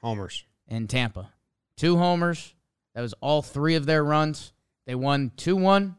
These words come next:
Speaker 2: They won one nothing after fourteen.
Speaker 1: I will say, I, he's given up thirty-three home runs in thirty-three games. I don't think it's doomsday or preparing for the worst to expect a homer. I mean,
Speaker 2: Like half. It's a playoff game. It's Gerrit Cole. It's a team that doesn't hit home runs.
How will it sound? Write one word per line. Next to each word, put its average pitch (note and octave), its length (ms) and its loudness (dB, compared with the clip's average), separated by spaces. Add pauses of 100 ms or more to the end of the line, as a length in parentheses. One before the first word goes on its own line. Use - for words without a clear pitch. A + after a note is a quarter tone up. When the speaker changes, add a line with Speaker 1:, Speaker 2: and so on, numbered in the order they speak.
(180)
Speaker 2:
They A#2 100 -8
won C3 280 -2
one D3 160 2
nothing A#2 300 -2
after G#2+ 220 -8
fourteen. G#2 440 -10 (200)
Speaker 1:
I E3 60 4
will G#3 140 10
say, C#3 340 4
I, A#2+ 40 -2 (160)
he's C3 260 -2
given E3 160 2
up B2+ 100 -4
thirty-three B2 400 -6
home A#2 220 -6
runs A2 200 -10
in G2 80 -14
thirty-three G#2+ 400 -12
games. F#2+ 240 -14
I G#2 40 -12
don't A2 160 -10
think F#2+ 160 -12
it's - 420 -14 (640)
doomsday A#2 580 -6
or G#2+ 200 -10
preparing A#2 440 -6
for G2 100 -12
the A2 60 -8
worst A2 260 -10
to G#2 40 -14
expect - 400 -12
a F#2+ 40 -16
homer. F2 360 -16
I F2+ 40 -20
mean, F2 240 -18 (1300)
Speaker 2:
Like C#4+ 180 -6
half. E3 440 0
It's G3+ 120 -8
a A#3+ 60 -2
playoff C4 380 4
game. A2 220 -6
It's G#2 100 -14
Gerrit F#3+ 240 0
Cole. D3 340 0
It's A2+ 120 -10
a C3+ 60 -4
team D#3 180 -2
that D3+ 100 2
doesn't D3+ 240 2
hit D3+ 120 2
home D#3 200 4
runs. B2+ 360 -4